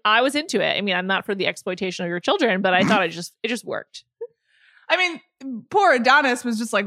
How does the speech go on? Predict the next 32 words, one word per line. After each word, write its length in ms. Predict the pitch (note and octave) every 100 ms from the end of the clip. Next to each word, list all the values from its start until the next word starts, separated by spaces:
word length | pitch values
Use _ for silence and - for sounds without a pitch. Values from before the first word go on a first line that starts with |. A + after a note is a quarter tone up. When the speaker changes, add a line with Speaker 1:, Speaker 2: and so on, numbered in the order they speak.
| G3 E3
Speaker 2:
"Why 260 | F#3+ G3+ A3
are 120 | G#3+
all 200 | G3 G#3
these 180 | G3+ -
strangers 500 | - G3 G3 G3 -
screaming 600 | - A3 A3+ G3 F3+ F3+
at 160 | C#3
me?" 180 | G3 G3
Which, 360 | G3+ A3 - -
like, 320 | F3+ F#3+ _ _ -
I 60 |
Speaker 1:
Yeah. 80 | -
Speaker 2:
get. 380 | G3+ B2 A3 -
Speaker 1:
He 60 | -
Speaker 2:
And 100 | A3
Speaker 1:
cried. 220 | G3 E3+
Speaker 2:
so 400 | A#3 G#3+ G#3 G#3+ -
eventually 760 | G#3+ G3+ A3 - G#3 G3+ G3 G#3
he 140 | A#3
cried, 460 | G3 F3+ F3 F#3+ G3
and 160 | F#3
he 140 | - G3
cried 400 | - A3 G#3 G#3
at 100 | G#3
the 80 | G3+
moment 380 | F#3+ F#3+ G3
when 100 | G3
Drake 240 | G3+ F#3+ G3
was 80 | G3+
trying 300 | - F#3 F3
to 80 |
dedicate 500 | F3+ F3 F#3 F#3 F3+